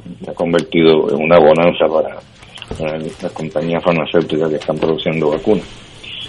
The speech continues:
Por otro lado, en el lado negativo, pues tenemos <clears throat> que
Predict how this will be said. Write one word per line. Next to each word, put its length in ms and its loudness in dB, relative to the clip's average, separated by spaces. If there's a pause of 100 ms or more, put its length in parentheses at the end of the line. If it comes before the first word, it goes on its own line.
(1040)
Por 200 4
otro 180 6
lado, 440 8
en 500 -8
el 100 -4
lado 220 4
negativo, 580 6 (1300)
pues 200 -8
tenemos 360 4 (220)
<clears throat> 880 0
que 400 0